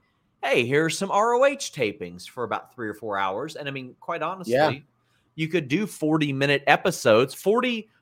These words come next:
Speaker 1: forty-two-minute episodes. That's two or three R O H matches.
Speaker 2: Mm-hmm. Yeah.
Speaker 1: And some video package in between.
Speaker 2: Absolutely.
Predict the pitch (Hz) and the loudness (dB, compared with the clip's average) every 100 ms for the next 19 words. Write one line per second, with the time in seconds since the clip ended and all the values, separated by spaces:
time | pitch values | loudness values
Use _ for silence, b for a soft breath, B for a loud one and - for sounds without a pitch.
0 | _ - 202 254 247 - 220 233 226 226 | _ -2 0 0 -4 -4 -4 -2 0 0
1 | 214 185 185 220 - 220 226 233 - _ | 2 2 0 -6 -2 0 0 -4 -12 _
2 | _ _ - 135 196 - - _ _ _ | _ _ -2 2 2 0 -18 _ _ _
3 | _ _ _ _ _ _ _ - 139 190 | _ _ _ _ _ _ _ -6 -2 -2
4 | 185 180 226 226 220 - - 170 180 247 | -2 0 0 0 -4 -6 -4 0 4 6
5 | 247 269 311 151 131 104 - 90 87 - | 8 8 4 0 0 0 -4 -6 -4 -6
6 | - _ - 101 113 123 190 _ - 120 | -8 _ -18 -12 -8 -8 -8 _ -4 2
7 | 233 233 143 123 113 135 165 160 165 165 | 2 2 -6 -10 -8 -4 -2 -2 -2 -2
8 | 180 156 175 180 170 202 311 - _ _ | -4 -8 -8 -10 -12 -14 -16 -20 _ _
9 | _ _ 123 151 156 117 120 98 76 | _ _ -4 -4 -4 -2 -2 -2 -10